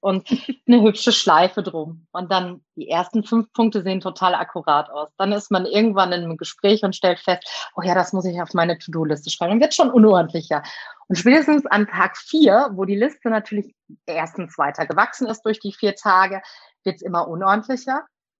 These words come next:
Und irgendwie, also dieser Zettel wird ja auch irgendwie durch dieses Hin- und Her-Schieben <laughs> immer siffiger, sag ich mal. Also irgendwann ist der ja nicht mehr so ansehnlich.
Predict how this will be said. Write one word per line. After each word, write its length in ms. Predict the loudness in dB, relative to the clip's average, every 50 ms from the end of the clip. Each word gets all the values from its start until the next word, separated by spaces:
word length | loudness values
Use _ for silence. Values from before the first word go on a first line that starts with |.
| _ _ _ _
Und 320 | -2 0 2 2 0 0 -4 -8
irgendwie, 720 | -8 -6 -6 -6 -8 -6 -4 -2 0 0 -2 -2 -6 _ _ _ _ _ -10
also 160 | -8 -8 -6
dieser 300 | -6 -4 0 0 -2 -2
Zettel 320 | -2 -2 0 0 2 2
wird 180 | 0 -4 -2 0
ja 80 | 0
auch 180 | 0 0 0 -4 -12 _
irgendwie 460 | -6 -4 -4 -4 -4 -4 -4 -4 -4 -4
durch 240 | -4 -6 -6 -6 -8 _ _ -6
dieses 340 | -4 -2 -4 -4 -6 -8 -14 -10 -2
Hin- 120 | 2 4 4
und 220 | 4 2 2 2
Her-Schieben 1400 | 4 4 6 6 4 2 0 -2 -6 -10 -16 -10 -4 -4 -4 -2 -2 -4 0 2 4 4 4 4 2 2 0 0
<laughs> 20 | 2
immer 340 | 4 4 6 6 4 2 2 -4 -10 -12 _ _ _ _ _ _ _ _ _ _ _ _ _ _ _ _ _ _ _ _ _ _
siffiger, 680 | 0 0 2 4 6 4 6 6 4 2 2 0 -4 0
sag 180 | 2 2 4 4
ich 140 | 4 4 4
mal. 300 | 2 4 2 2 0 -6 -12 -6 0
Also 160 | 2 2 2 2
irgendwann 320 | 2 0 2 2 0 0
ist 180 | -2 -4 -2 0
der 80 | 0
ja 80 | 2 2
nicht 160 | 0 0 2
mehr 140 | 2 2 4
so 80 | 2 2
ansehnlich. 540 | 2 2 2 2 2 0 -2 -4 -6 -10